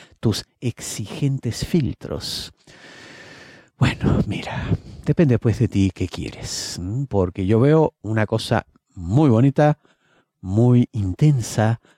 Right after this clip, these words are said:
muy aleccionadora a la larga.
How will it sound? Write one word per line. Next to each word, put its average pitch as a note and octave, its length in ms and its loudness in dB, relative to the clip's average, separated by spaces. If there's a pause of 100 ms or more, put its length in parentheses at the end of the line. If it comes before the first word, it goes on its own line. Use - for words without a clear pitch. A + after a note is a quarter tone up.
muy D3 500 4
aleccionadora A#2+ 1500 2
a C3 160 4
la G#2 140 6
larga. E2+ 600 0